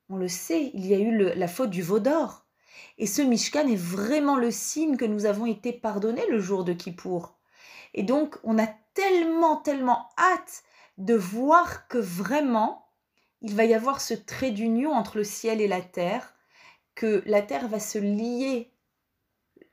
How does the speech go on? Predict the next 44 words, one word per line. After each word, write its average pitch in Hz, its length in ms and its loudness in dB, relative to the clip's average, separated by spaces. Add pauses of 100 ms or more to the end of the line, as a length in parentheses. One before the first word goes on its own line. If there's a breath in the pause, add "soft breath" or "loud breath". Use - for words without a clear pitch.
(140)
au 208 80 0
ciel, - 420 0
le 196 60 0
ciel 233 260 -2
va 196 120 0
venir 202 380 0
embrasser 214 420 0
la 180 120 0
terre 202 240 -2
d'une 185 140 -4
certaine 175 240 -4
façon, 175 440 -6 (320 loud breath)
il 185 140 -6
va 202 80 6
y 208 60 6
avoir 220 260 0
cet 214 180 -4
ascenseur, 214 760 -6 (300)
cet, 196 400 -2
ce, - 280 -8
ce, - 240 -8
cet - 280 -8
endroit, 226 300 2
ce - 80 -6
trait 240 200 -6
d'union, 226 380 -2 (240 soft breath)
cette - 280 -4 (100)
porte 403 280 0
d'accès 233 420 0
vers 220 160 0
l'infini, 196 560 -4 (240 loud breath)
cette 208 240 -4
porte 339 240 2
d'accès 233 260 -4
vers 262 160 -4
le 208 80 0
ciel, 262 260 -4 (240 loud breath)
Hachem 311 440 0
qui 254 120 -2
est 226 60 2
l'infini, 254 640 0 (200 loud breath)
Hachem 247 500 2
qui 214 260 -4
est, 214 300 2